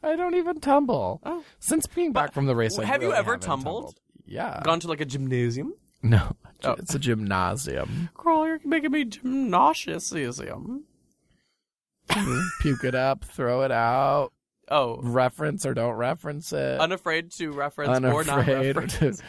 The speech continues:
Speaker 1: <laughs> be yourself,
Speaker 2: Completely
Speaker 1: my spirit
Speaker 2: a hundred percent
Speaker 1: animal. Vomit
Speaker 2: themselves
Speaker 1: it,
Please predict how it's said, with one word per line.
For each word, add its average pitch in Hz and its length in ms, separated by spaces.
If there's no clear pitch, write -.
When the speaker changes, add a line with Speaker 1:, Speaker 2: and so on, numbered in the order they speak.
Speaker 1:
<laughs> - 200
be 143 100
yourself, 143 300
Speaker 2:
Completely 185 160
Speaker 1:
my 139 140
spirit 131 80
Speaker 2:
a 143 40
hundred 139 320
percent 135 220
Speaker 1:
animal. 139 540
Vomit 143 100
Speaker 2:
themselves 131 380
Speaker 1:
it, 131 40